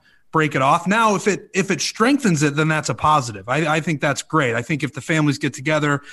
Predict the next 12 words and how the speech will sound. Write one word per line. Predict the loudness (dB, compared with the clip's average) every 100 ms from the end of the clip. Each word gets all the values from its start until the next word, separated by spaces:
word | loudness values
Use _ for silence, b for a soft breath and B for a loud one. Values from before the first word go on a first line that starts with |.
| B
and | -2
they | 0
really | 2 4 4
like | 2 -2
each | -4 -2
other | 0 0
and | -2
you |
could | -4 -4
see | -2 0
a | 0
future, | -2 -2 0 -2